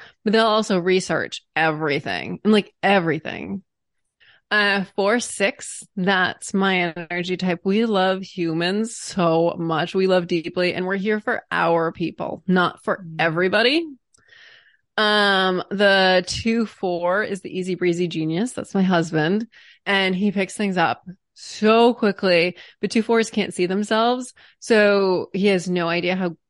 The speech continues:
Speaker 1: great he is at things unless somebody tells him, and then he accepts it.
Speaker 2: Mm.
Speaker 1: Because we all have this scarring from childhood where someone would say, "You're really good at that. <laughs> Ha ha."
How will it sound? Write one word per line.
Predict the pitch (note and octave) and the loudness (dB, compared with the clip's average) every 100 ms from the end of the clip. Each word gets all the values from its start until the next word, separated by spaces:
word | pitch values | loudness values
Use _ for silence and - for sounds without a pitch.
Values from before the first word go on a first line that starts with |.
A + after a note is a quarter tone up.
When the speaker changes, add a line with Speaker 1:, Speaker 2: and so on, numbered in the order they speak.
| _ _ | _ _
Speaker 1:
great | - E3 E3 | -2 0 2
he | F#3 | 2
is | F#3+ G3 | 2 0
at | F#3 | -2
things | G3+ G3 | -2 -2
unless | F#3 F3+ F3 D#3+ E3+ - | -4 -6 -4 -6 -6 -6
somebody | F#3+ F3+ D#3+ | -4 -4 -4
tells | - F3 F#3 | -2 -2 0
him, | G3 F3+ | -2 0
and | F#3 F#3+ | 2 2
then | F#3 | 2
he | F#3 - | 0 -2
accepts | - - - D#3 - - | -6 -12 -6 -4 -4 -2
it. | B3+ D4+ - - _ _ _ _ _ F#3+ | 2 2 0 -8 _ _ _ _ _ -10
Speaker 2:
Mm. | F#3 F#3+ | -8 -4
Speaker 1:
Because | G#3+ F#3+ G3+ G3 F3 - | -4 -2 0 -2 -4 -8
we | G3 F#3+ - | -2 -2 -2
all | F3 E3+ | -2 0
have | F#3 F#3 F#3 | -2 -4 -4
this | F3+ | -4
scarring | - - E3 E3 E3+ | -6 -4 -2 0 -2
from | - F#3 | -4 -4
childhood | F3 E3+ E3 F3+ | -2 -2 -2 -4
where | D#3+ E3+ | -2 -4
someone | F#3 E3+ E3 | -2 -2 -2
would | E3 | -2
say, | F3+ | -2
"You're | G3+ D4 | 0 2
really | D4 D4+ | 4 4
good | C#4 C#4+ | 4 2
at | C#4+ | 4
that. | G#3 F3+ | 4 4
<laughs> | G3 | 4
Ha | B3 A#3+ | 2 2
ha." | A#3 A3 F#3+ | 2 2 0